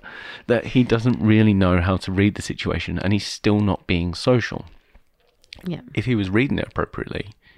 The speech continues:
Speaker 1: he'd go, "Oh, I'm sorry, mate, I didn't mean to push it that hard. Um, do you wanna, I'm gonna go over here." And he starts to listen. And the other dog then learns that this dog listens. And then you build curiosity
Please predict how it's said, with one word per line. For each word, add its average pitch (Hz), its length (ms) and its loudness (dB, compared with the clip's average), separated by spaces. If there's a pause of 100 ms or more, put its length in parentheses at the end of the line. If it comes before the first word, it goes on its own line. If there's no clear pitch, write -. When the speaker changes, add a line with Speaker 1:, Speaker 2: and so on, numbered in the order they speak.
(120)
Speaker 1:
he'd 101 200 -8
go, 92 260 -2 (260)
"Oh, 110 60 -2
I'm 104 160 -6
sorry, 113 340 -2
mate, 90 100 -2
I 104 40 -2
didn't 110 140 -2
mean 98 100 -4
to - 60 -14
push - 220 -6
it - 80 -8
that - 160 -8
hard. - 300 -10 (840)
Um, 131 560 0
do - 120 -8
you 131 40 -2
wanna, 135 240 -2 (120)
I'm - 220 -4
gonna 135 120 0
go 131 120 2
over 123 120 2
here." 139 220 -2 (680)
And - 60 -4
he 113 40 0
starts 110 260 -4
to 117 80 -4
listen. 95 460 -6 (420)
And 123 160 0
the - 200 0
other 127 200 2
dog 87 320 0
then 87 320 -4 (1080)
learns 101 340 2
that - 140 0
this 113 160 0
dog 92 200 0
listens. 78 560 -4 (260)
And 101 120 -2
then 107 80 4
you 113 100 6
build 107 260 2
curiosity 90 840 -2